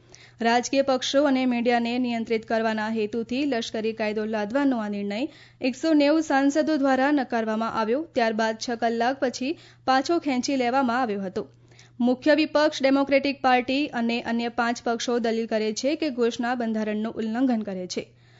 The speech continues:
મહાભિયોગ પ્રસ્તાવ પસાર કરવા માટે બે તૃતીયાંશ બહુમતી જરૂરી છે, જે ભારતીય અદા-, જે બંધારણીય અદાલત દ્વારા માન્ય રાખવામાં આવે તો યુ એન ને પદ પરથી દૂર કરી શકે છે.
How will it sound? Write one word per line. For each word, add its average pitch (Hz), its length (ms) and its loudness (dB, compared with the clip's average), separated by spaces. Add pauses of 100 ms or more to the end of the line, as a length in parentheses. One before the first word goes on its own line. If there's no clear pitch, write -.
(240)
મહાભિયોગ 254 580 4
પ્રસ્તાવ 247 460 2
પસાર 247 380 0
કરવા 233 280 0
માટે 233 280 -2 (100)
બે 240 180 0
તૃતીયાંશ 233 540 -2
બહુમતી 233 560 -2
જરૂરી 214 400 -2
છે, 190 160 -6 (1040)
જે 240 180 6
ભારતીય 269 500 6
અદા-, 285 340 4 (320)
જે 269 120 4
બંધારણીય 294 640 8
અદાલત 277 400 6
દ્વારા 262 340 6
માન્ય 254 380 4
રાખવામાં 240 500 2
આવે 226 160 0 (380)
તો 277 60 8
યુ 269 220 6
એન 285 120 8
ને 302 140 8
પદ 269 260 2
પરથી 262 440 0 (920)
દૂર 294 220 4
કરી 277 260 4
શકે 202 280 -2
છે. - 160 -6